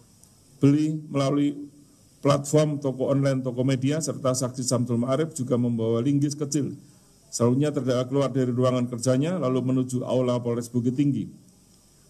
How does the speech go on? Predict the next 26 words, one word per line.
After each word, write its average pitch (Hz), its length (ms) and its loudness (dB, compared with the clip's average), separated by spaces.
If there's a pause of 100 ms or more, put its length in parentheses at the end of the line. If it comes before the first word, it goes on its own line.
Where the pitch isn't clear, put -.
Dan 139 160 4
setelah 147 160 0
terdakwa 135 320 0
kembali 147 400 0
ke 156 80 -4
ruang 143 240 -2
kerja 135 240 0
Kapolres 127 320 -2
Bukit 123 320 0
Tinggi, 151 480 0
sebagian 127 480 0
barang 120 320 -2
bukti 120 160 -4
narkotika 123 640 0
jenis 117 240 0
sabu 117 240 -2
seberat 113 320 -2 (400)
lima 160 320 4
ribu 143 240 0
gram 123 480 -2
yang 120 240 -2
berada 120 320 0
di 113 160 -4
dalam 113 160 2
peti 127 400 -2
sudah 113 400 -2